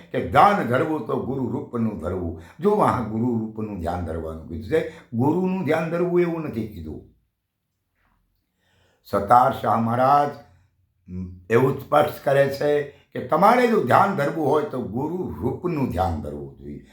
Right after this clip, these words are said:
જે ગુરુનું રૂપ છે એનું તમારે ધ્યાન કરવું પડે કે જ્યાં મારા ગુરુનું રૂપ હોય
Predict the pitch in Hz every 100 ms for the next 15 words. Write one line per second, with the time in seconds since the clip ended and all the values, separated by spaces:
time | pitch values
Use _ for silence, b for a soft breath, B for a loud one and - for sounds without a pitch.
0 | b - 135 277 202 160 226 233 185 135
1 | 185 - 113 123 170 143 - - 147 156
2 | 190 226 - 113 110 110 85 - 104 113
3 | - 82 82 - 82 107 170 - B B
4 | - 90 - 139 135 113 110 104 87 92
5 | 92 92 85 87 - 76 117